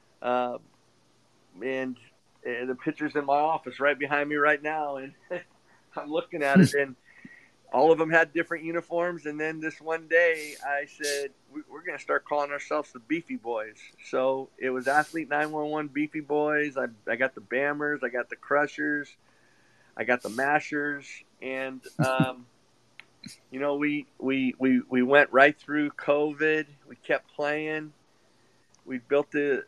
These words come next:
Speaker 1: the program up to a hundred and fifty kids, and I hated it. I mean, I absolutely hated it, because the biggest thing that for me in Athlete nine one one is the relationships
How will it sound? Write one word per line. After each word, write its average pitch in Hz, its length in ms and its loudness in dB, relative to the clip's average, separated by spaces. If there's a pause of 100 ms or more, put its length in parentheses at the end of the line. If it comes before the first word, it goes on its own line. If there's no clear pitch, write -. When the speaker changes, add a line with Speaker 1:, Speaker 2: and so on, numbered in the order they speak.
Speaker 1:
the 135 100 -2
program 147 480 2
up 147 160 -2
to 139 180 0
a 135 60 0
hundred 147 300 -4
and 147 80 -14
fifty 143 480 -10
kids, 143 720 2 (120)
and 131 160 0
I 131 100 4
hated 147 460 -4
it. - 120 -20 (880)
I 110 40 -8
mean, 127 200 -6
I 127 180 -2
absolutely 143 680 -8
hated 143 340 0
it, 120 160 -4
because 131 720 0 (800)
the 131 140 0
biggest 156 440 0
thing 151 460 0 (100)
that 127 280 0
for 131 180 0
me 135 520 -2 (240)
in 120 100 0
Athlete 135 420 0
nine 131 220 2
one 127 180 -4
one 120 300 -4
is 123 260 -4 (240)
the 127 80 2
relationships 127 1080 0